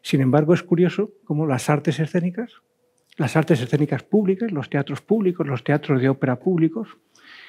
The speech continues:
cuyo porcentaje de uso es menor, se mueve entre el uno y el ocho por ciento, sin embargo, nadie se plantea que haya un doble pago, es decir, que hay-, hayan de ser gratuitas porque ya están pagadas.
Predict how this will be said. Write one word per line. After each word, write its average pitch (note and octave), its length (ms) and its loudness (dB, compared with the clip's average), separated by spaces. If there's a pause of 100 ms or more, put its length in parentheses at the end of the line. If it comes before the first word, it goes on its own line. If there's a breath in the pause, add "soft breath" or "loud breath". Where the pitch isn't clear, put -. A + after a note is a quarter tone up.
(380 loud breath)
cuyo D3+ 400 4
porcentaje D3 500 2
de D3 120 4
uso D#3 160 0
es B2 100 -4
menor, E3+ 260 2
se - 140 -4
mueve D3 280 0
entre B2+ 180 0
el C3 100 -2
uno D#3+ 340 -2
y C#3+ 120 -4
el C3 80 -2
ocho C#3 220 -4
por D3 140 -2
ciento, E3+ 400 -4 (380 loud breath)
sin - 180 -4
embargo, D3 260 4
nadie D#3 320 2
se C#3+ 100 -2
plantea D#3 520 -4 (160)
que D#3 80 0
haya C#3+ 120 4
un C3+ 80 2
doble B2+ 220 2
pago, - 300 -6
es C3+ 160 -6
decir, C3+ 100 -4
que - 280 -4 (140)
hay-, - 220 -2
hayan D#3+ 280 4
de B2+ 80 0
ser C#3+ 200 -2
gratuitas F3+ 640 -4 (840)
porque C3+ 260 0
ya D3 80 0
están D3 220 0
pagadas. A2+ 460 -4